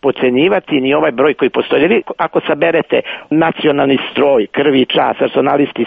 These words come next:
Srbije, hiljadu tristo osamdeset devetu, onda neke druge slične partije, ja mislim da biste ipak došli i do tog tvrdog jezgra koje broji četiri, pet hiljada, možda i više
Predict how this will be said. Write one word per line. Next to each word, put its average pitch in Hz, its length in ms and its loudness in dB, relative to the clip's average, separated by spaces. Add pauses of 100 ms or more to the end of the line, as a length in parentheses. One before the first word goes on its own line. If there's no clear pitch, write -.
(100)
Srbije, 127 400 2 (460)
hiljadu 160 220 4
tristo 156 280 0
osamdeset 135 420 0
devetu, 131 680 0 (340)
onda 139 600 0 (280)
neke 151 320 0 (100)
druge 127 420 2
slične 139 260 0
partije, 156 340 0 (200)
ja - 80 -2
mislim 196 200 2
da 180 60 4
biste 143 200 0
ipak 165 220 -2
došli 165 340 0
i 135 40 2
do 123 140 0
tog - 240 -2
tvrdog 165 360 -2
jezgra 143 360 2
koje 127 180 -2
broji 127 260 0
četiri, - 360 -4
pet 127 280 -2
hiljada, 127 320 2
možda 107 340 -2 (280)
i 117 140 0
više 127 460 2